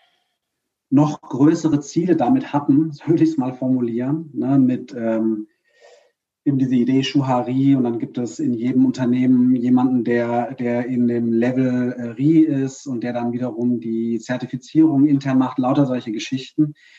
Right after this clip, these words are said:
Ähm, oder auch die Frage, wie veröffentlichen wir das, ähm, unter, unter freier Lizenz und so. Das waren alles Themen, da waren teilweise Unternehmensjuristen mit,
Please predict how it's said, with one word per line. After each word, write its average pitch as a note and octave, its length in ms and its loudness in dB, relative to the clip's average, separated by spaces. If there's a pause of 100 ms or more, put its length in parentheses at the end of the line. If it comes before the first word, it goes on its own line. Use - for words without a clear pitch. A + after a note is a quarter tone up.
(220)
Ähm, B2 640 -2
oder B2 280 2
auch - 120 -2
die B2 140 -8
Frage, B2+ 420 0
wie B2+ 140 2
veröffentlichen C#3 720 2
wir C3 100 0
das, B2+ 540 -4
ähm, A#2+ 400 -2
unter, A#2 720 -6
unter A2+ 480 -6
freier B2 480 -4
Lizenz C#3+ 720 0
und C3+ 160 2
so. C3 260 2
Das B2 220 -6
waren B2 300 0
alles C3 340 -4
Themen, C#3 260 4
da A#2+ 140 0
waren A#2+ 180 -2
teilweise B2+ 480 -4
Unternehmensjuristen C#3 1040 0
mit, C3+ 160 -2